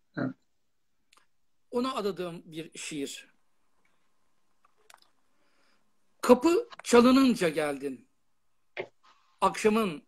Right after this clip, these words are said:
Speaker 2: ansız bir zamanında. Ansızın vuruldu akışı kalbimin. Yağmur yağarken geldin.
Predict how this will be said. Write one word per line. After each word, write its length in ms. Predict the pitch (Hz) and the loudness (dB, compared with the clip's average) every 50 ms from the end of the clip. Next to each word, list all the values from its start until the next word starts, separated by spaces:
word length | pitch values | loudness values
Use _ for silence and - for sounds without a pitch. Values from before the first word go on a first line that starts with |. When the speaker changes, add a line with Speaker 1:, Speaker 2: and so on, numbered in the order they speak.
| _ | _
Speaker 2:
ansız 540 | - 180 190 175 - - - 220 180 143 131 | -4 -4 -4 -4 -6 -4 -4 -4 -4 -4 -6
bir 120 | 135 139 127 | -8 -8 -8
zamanında. 880 | 117 127 135 131 131 123 123 123 120 120 120 123 151 180 226 220 - _ _ _ _ _ _ _ _ _ _ _ _ _ _ _ _ _ _ _ _ _ _ _ | -6 -6 -6 -6 -4 -6 -6 -6 -6 -6 -2 2 2 2 2 0 -6 _ _ _ _ _ _ _ _ _ _ _ _ _ _ _ _ _ _ _ _ _ _ _
Ansızın 640 | - 220 269 285 277 262 - - 233 196 190 220 214 208 | 8 8 8 8 8 4 0 -4 -4 -2 0 0 0 0
vuruldu 760 | 175 160 180 185 190 185 180 175 165 180 170 143 120 - - _ - | 0 0 0 2 2 2 0 0 -2 -2 -2 -2 -4 -8 -16 _ -14
akışı 480 | 151 - - - - - 147 127 127 - _ | -14 -12 -12 -12 -10 -8 -8 -10 -10 -14 _
kalbimin. 760 | _ - - 147 131 127 131 135 131 135 131 120 113 117 - _ _ _ _ _ _ _ _ _ _ _ _ _ _ _ _ _ _ _ _ _ _ _ _ _ _ - - - _ | _ -10 -8 -6 -6 -6 -6 -8 -6 -6 -6 -6 -8 -12 -16 _ _ _ _ _ _ _ _ _ _ _ _ _ _ _ _ _ _ _ _ _ _ _ _ _ _ -20 -20 -10 _
Yağmur 540 | - 170 208 220 226 214 233 262 254 226 196 | 8 10 12 12 12 10 8 6 6 4 4
yağarken 760 | 170 160 160 156 156 165 165 160 - - 165 156 147 143 131 | 2 0 0 0 0 0 -2 -2 -6 -6 -6 -6 -6 -6 -6
geldin. 680 | 131 143 147 147 139 131 139 170 160 156 147 127 - | -6 -6 -6 -6 -8 -6 -4 -4 -4 -4 -6 -10 -12